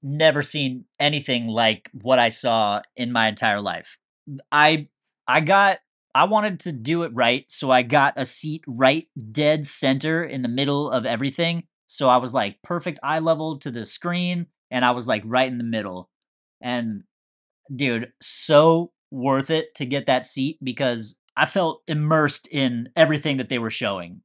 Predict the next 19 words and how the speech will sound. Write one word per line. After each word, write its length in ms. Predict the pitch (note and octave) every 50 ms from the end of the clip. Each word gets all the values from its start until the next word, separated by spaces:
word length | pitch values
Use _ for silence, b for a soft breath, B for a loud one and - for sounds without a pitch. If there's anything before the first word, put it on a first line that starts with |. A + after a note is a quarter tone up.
| _ -
Like, 220 | B2 A#2 A#2 A#2+
I 120 | C3 C3 C3+
was 240 | C3+ C3+ B2+ -
surrounded 720 | - D3+ C3 A#2 B2 A#2+ A#2+ A#2+ A#2 A2+ G#2+ G2+ F#2+ F#2+ G#2 _ -
by 520 | A2+ G2 A2 G#2 G2 F#2+ F#2 F#2 F#2 G2+ - _ _ _ _ _ _ _ _ -
screen, 560 | - - - - G#2+ F#2+ F#2 F2 E2+ F2 F#2 - -
and 280 | B2+ A#2+ A#2 B2 C#3+ _ _ _ _ _ _ _ _ _ _ _ _ _ _ _ _ -
I 140 | F3+ D#3+ G3
don't 120 | G3+ F#3+
know 120 | F3+ G3 D3+
how 320 | C3+ D3 D3 C3+ D3 D3+
they 140 | D3+ D#3 D3
even 340 | C#3+ C#3+ C3+ C3+ A#2+ A2 G2+
shoot 440 | - - - - E3+ E3 F3+ G3+ - _ _ _ -
the 280 | F3 E3 D#3 D3+ E3+ E3
shit 420 | - - - F#3 F#3+ G3 - _ _ -
that 160 | F3 F3 D#3
they 100 | E3+ E3
do 460 | D#3 C3+ D3 E3+ F3 F#3 F#3+ F#3 F#3